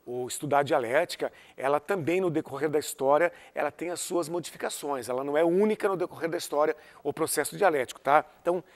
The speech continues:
sempre que entrar dialética, opa, em que tempo eu estou, que filósofo eu estou, e aí você vai se assentar e entender melhor. Não é assim uma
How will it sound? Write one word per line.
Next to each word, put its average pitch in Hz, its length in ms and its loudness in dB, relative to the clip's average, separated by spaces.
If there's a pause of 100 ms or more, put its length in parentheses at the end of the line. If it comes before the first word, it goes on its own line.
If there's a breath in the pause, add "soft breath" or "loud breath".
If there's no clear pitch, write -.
(140 soft breath)
sempre 202 320 0
que 208 60 2
entrar 170 180 6
dialética, 170 640 4
opa, 165 340 4 (280 soft breath)
em 143 80 -8
que 156 120 -4
tempo 170 360 2
eu - 20 0
estou, 175 420 4
que - 120 -10
filósofo 156 580 4
eu 147 60 -4
estou, 175 420 0 (300 loud breath)
e 143 80 -4
aí 143 120 0
você 151 240 -4
vai 151 300 2 (260 soft breath)
se - 220 4
assentar 156 640 8
e 165 80 0
entender 165 300 -2
melhor. 160 320 6
Não 151 160 2
é 139 80 8
assim 151 240 0
uma 160 240 2